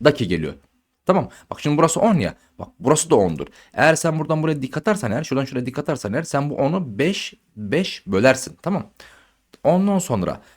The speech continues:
devam edelim bak. Şurası doksan, şurası teta. Şu küçük açıya ne kaldı? Buraya da alfa kaldı değil mi? Bak şurası doksan, şurası teta, burası alfa. Tamam. Ondan sonra şu, burası on üç ya. Şurada kaç?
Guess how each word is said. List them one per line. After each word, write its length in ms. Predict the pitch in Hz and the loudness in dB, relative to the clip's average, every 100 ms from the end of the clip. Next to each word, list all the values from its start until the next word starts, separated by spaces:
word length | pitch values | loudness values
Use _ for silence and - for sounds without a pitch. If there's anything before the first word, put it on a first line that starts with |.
| _ | _
devam 180 | 170 190 | 2 4
edelim 260 | 143 170 117 | 4 0 -4
bak. 120 | 82 - | -8 -14
Şurası 420 | - - 165 175 | -4 -2 -2 4
doksan, 380 | 202 208 - - | 4 4 -2 -6
şurası 320 | - 151 160 - | -4 -2 -2 -4
teta. 240 | 190 - - | -6 -6 -8
Şu 400 | - - 190 - | -12 -6 -4 -4
küçük 340 | - - - | -8 -12 -6
açıya 240 | 160 190 185 | -4 -2 -2
ne 100 | 180 | 0
kaldı? 260 | 131 151 | -2 -2
Buraya 200 | 156 143 | -2 0
da 180 | 202 220 - _ - | 0 0 -6 _ 2
alfa 300 | 160 - 101 | 2 2 -2
kaldı 200 | 120 196 | 0 0
değil 120 | 135 | -2
mi? 60 | |
Bak 160 | 73 - | -4 -10
şurası 300 | - 135 - | -4 -4 0
doksan, 380 | 101 - 131 170 | -4 -2 -4 -4
şurası 300 | - 127 123 | -6 -6 -6
teta, 220 | - - | -8 -6
burası 280 | 127 135 - | -6 -4 -2
alfa. 280 | 104 - - _ - | -2 -4 -16 _ -4
Tamam. 340 | 90 113 - - - - - - | -2 -4 -6 -16 -20 -20 -10 -2
Ondan 340 | 185 202 202 | 2 2 2
sonra 380 | - 104 82 - _ _ | 2 0 -2 -6 _ _
şu, 220 | 110 143 | -8 -2
burası 320 | 151 165 - | 2 2 2
on 120 | 185 | 2
üç 160 | 214 - | 0 -2
ya. 120 | 123 | -6
Şurada 260 | - 151 175 | -4 -2 0
kaç? 220 | 220 | -4